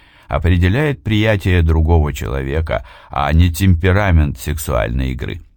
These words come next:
Психофилософия исходит из того, что главный признак любви — это естественность и отсутствие страха. Именно секс — тест на то, наличествует этот признак или нет.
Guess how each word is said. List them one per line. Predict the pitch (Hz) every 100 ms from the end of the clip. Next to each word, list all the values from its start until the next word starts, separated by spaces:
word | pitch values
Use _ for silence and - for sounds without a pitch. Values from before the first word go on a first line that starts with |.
| _ _ _ _ _
Психофилософия | - - 113 107 101 95 85 139 151 104
исходит | 90 - 104 90 80
из | 71
того, | - 78 110 107
что | - 64 - - - _ _
главный | 80 95 117 117 104 98
признак | 82 92 87 82 76
любви — | 76 73 85 127 98 - - _ _ _ -
это | 104 101
естественность | 101 98 85 101 113 - - 104 104 101 -
и | 92
отсутствие | 82 78 - 87 80 90 90
страха. | 87 - 87 69 82 - _ _ _ _ _ _ _
Именно | - 107 104 101 98 90
секс — | - - 98 80 - - _ _ _ _ _
тест | - 135 104 -
на | 98 92 85
то, | 80 143 143 95 - _ -
наличествует | 95 95 135 139 123 - 95 85 82
этот | 76 67
признак | - 76 71 76 76
или | 73 76
нет. | 76 82 80